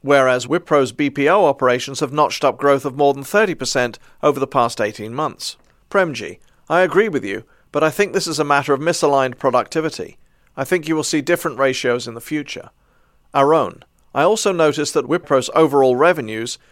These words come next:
if you compare fiscal two thousand and five with two thousand and four, grew by about thirty-eight percent. In contrast, companies like Infosys and Tata Consultancy Services, T C S, grew at forty-seven percent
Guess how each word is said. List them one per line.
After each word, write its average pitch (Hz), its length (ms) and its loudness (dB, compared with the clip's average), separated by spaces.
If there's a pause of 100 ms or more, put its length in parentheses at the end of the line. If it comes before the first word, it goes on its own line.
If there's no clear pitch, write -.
(120)
if 131 140 -4
you 135 120 -4
compare 135 420 0
fiscal 139 400 -4
two 139 160 -2
thousand 127 380 -2
and 123 100 -10
five 135 340 2
with 127 140 -6
two 139 140 -6
thousand 123 340 -4
and 113 120 -16
four, 143 440 4 (320)
grew 180 220 6
by 139 180 4
about 123 260 0
thirty-eight 110 440 -4
percent. 110 520 -6 (320)
In 123 80 -10
contrast, 160 680 0
companies 143 420 -4
like 127 220 0
Infosys 147 720 -2 (240)
and 147 160 -6
Tata 170 340 0
Consultancy 143 800 -4
Services, 107 560 -4
T 127 200 -6
C 107 240 -8
S, 123 320 -2 (340)
grew 160 240 4
at 147 80 2
forty-seven 170 560 0
percent 143 400 -4